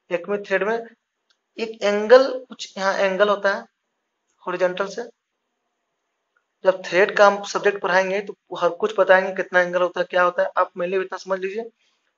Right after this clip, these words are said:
ब्यूट्रस में इस type का होता है और matrix में कुछ इस type से होता है। Matrix general purpose के लिए यूज़ किया जाता है। स्क्वायर थ्रेड, ठीक है, क्या है,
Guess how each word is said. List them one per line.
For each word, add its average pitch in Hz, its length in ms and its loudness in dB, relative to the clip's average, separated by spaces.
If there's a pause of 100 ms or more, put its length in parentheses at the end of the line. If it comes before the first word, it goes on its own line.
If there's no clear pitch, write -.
(180)
ब्यूट्रस 180 460 -2
में 220 120 -6
इस 208 200 -10
type 196 200 0
का 196 60 0
होता 196 240 0
है 226 140 -10 (1200)
और 175 120 2
matrix 175 400 -2
में 240 120 -6 (720)
कुछ - 160 -16
इस 151 160 -14
type 139 120 -10
से - 140 -16
होता - 240 -10
है। - 80 -14 (960)
Matrix 214 520 4
general 196 380 6
purpose 214 320 2
के - 80 -14
लिए 190 100 -10
यूज़ 208 180 -10
किया 214 140 2
जाता 202 300 4
है। 247 140 -4 (1400)
स्क्वायर 220 580 6 (160)
थ्रेड, 190 440 0 (640)
ठीक 220 120 -14
है, 220 100 -4
क्या 214 240 6
है, - 200 -2